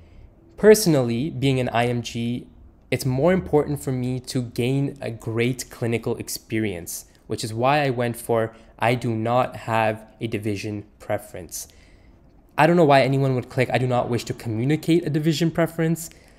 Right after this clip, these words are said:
Like, that's just like saying, "Hey, I don't wanna answer this question." So if you're gonna not pick a specific region, do this option here,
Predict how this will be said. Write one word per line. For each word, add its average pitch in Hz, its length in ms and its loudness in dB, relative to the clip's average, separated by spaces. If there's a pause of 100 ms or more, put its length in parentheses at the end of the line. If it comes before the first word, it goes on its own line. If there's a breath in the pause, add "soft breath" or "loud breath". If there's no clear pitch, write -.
(140 soft breath)
Like, 120 380 2 (340)
that's 131 280 4
just 143 200 0
like 117 280 0
saying, 117 360 0
"Hey, 117 120 0
I 110 80 4
don't 117 80 4
wanna 120 140 2
answer 113 240 -2
this 107 140 -6
question." 107 480 -6 (380 soft breath)
So 127 320 4
if 127 140 -2
you're 151 60 2
gonna 160 480 4 (880)
not 123 480 0
pick 139 260 0
a 135 60 0
specific 135 460 -2
region, 139 560 -4 (580 loud breath)
do 160 480 2 (260)
this 139 300 2
option 127 440 2
here, 117 340 -4